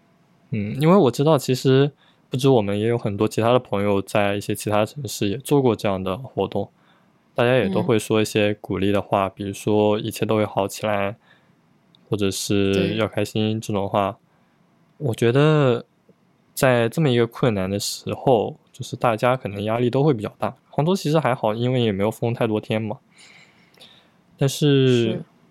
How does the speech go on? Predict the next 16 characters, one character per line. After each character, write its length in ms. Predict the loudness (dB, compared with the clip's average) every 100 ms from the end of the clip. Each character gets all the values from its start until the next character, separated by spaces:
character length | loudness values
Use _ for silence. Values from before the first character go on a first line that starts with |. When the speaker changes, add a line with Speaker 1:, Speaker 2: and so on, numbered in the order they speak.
| _ _ _ _ _ _ 0
Speaker 1:
在 240 | 2 4
一 120 | 2
个 220 | 2 2
大 120 | 2 2
家 140 | 2
压 160 | 2 0
力 120 | 0
都 100 | -2
很 240 | -2 -6 -10 _ _ _ _
大 160 | 2 2
的 60 |
情 160 | 2 -2
况 180 | -2 -2
下， 240 | -2 -2
其 180 | -2 -6
实 380 | 0 2 2